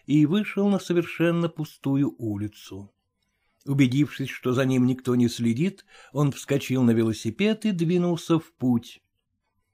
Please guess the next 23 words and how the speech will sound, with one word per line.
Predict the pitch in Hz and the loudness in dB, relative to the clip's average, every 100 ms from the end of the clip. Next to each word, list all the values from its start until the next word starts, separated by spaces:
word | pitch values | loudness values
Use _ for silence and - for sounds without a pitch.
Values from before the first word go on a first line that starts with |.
| _ _ _ _ _ _ | _ _ _ _ _ _
На | 135 160 165 | 2 4 6
углу | 151 160 156 | 6 8 8
улицы, | 165 156 143 - 139 | 8 6 6 2 -4
где | 131 143 135 | 0 0 2
жил | 143 139 | 2 2
Вайнберг, | 127 165 196 202 220 - - _ _ | 4 4 4 4 2 -4 -20 _ _
Вирт | 127 139 117 113 | 0 2 2 -2
остановился, | 107 - 110 113 165 185 - 208 208 _ _ _ | -4 -2 0 2 2 0 -2 -2 -2 _ _ _
прислонил | - 170 - 190 226 220 | -2 -2 2 4 6 6
велосипед | 165 160 - 151 151 139 | 6 4 2 2 2 2
к | - | -2
чугунной | - 151 135 143 131 123 | -4 -2 0 2 4 4
решетке | 123 - 123 - 113 | 2 0 -2 0 0
углового | 107 113 107 110 101 101 | 2 2 2 0 0 0
дома, | 165 214 226 233 _ _ _ | 2 6 6 4 _ _ _
а | 139 139 | -4 -2
сам, | - 208 240 240 | 4 4 4 2
стараясь | - 165 160 160 143 - | 0 2 4 2 2 -2
не | 147 | -4
производить | 135 131 110 123 120 120 120 | -2 -2 0 0 2 2 0
ни | 107 | 0
малейшего | 110 110 107 - 90 95 | 2 2 0 -4 -12 -12
шума, | - 196 214 214 | -6 0 4 2